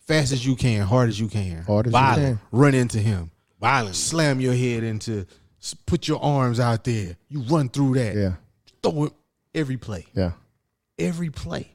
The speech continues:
Speaker 2: Yeah.
Speaker 1: And we, and we watch it. It's just like, and like you said, every Sunday, and we watch it and we love it. And I, it's embedded within the culture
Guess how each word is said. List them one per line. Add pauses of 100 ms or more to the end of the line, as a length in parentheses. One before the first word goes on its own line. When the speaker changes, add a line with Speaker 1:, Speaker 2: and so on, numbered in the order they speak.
Speaker 2:
Yeah. (840)
Speaker 1:
And
we,
and
we
watch
it.
It's
just
like, (800)
and
like
you
said,
every
Sunday,
and
we
watch
it
and
we
love
it.
And (1600)
I, (340)
it's
embedded
within
the
culture